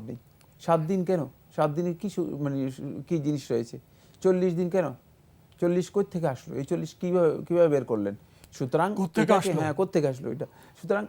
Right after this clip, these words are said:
Speaker 1: এই কাজটুকু এইভাবে করা সম্পূর্ণরূপে বেদাত, ইসলামী শরিয়া দ্বারা সাব্যস্ত হয়নি, রাসূলুল্লাহ সাল্লাল্লাহু আলাইহি ওয়াসাল্লামের হাদিস দ্বারা সাব্যস্ত হয়নি। কিন্তু যদি আপনি মনে করেন যে না, ফকির মিসকিনদেরকে আমরা খাওয়াবো, যে কোনো সময় আপনি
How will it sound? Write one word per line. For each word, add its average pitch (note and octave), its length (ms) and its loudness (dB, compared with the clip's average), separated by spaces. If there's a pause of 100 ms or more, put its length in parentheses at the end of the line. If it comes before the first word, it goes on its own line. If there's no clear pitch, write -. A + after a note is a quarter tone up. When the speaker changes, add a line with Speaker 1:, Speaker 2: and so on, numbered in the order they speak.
(120)
Speaker 1:
এই A#3 400 4
কাজটুকু G#3+ 800 -2
এইভাবে F3+ 460 0
করা F3 360 2 (100)
সম্পূর্ণরূপে G3+ 600 -2
বেদাত, A#3 380 4 (600)
ইসলামী G#3+ 380 2
শরিয়া B3+ 240 2
দ্বারা G3+ 160 2
সাব্যস্ত D3 340 -4
হয়নি, B2+ 180 -6
রাসূলুল্লাহ F3 800 -2
সাল্লাল্লাহু F#3+ 140 -6
আলাইহি E3+ 100 0
ওয়াসাল্লামের E3 340 -4
হাদিস D#3+ 180 -2
দ্বারা D3+ 160 2
সাব্যস্ত B2+ 320 -4
হয়নি। A#2 160 -6 (340)
কিন্তু C4 220 -2
যদি D#4+ 200 -6
আপনি F#3 240 -4
মনে E3+ 180 -6
করেন F3 200 -6
যে A#3+ 80 -8
না, A#3+ 180 -8 (300)
ফকির F3+ 220 0
মিসকিনদেরকে F3 460 -2
আমরা E3 140 -2
খাওয়াবো, D3 420 4 (280)
যে F3+ 420 4
কোনো B3 240 0
সময় F3 300 -4
আপনি C#3 360 -2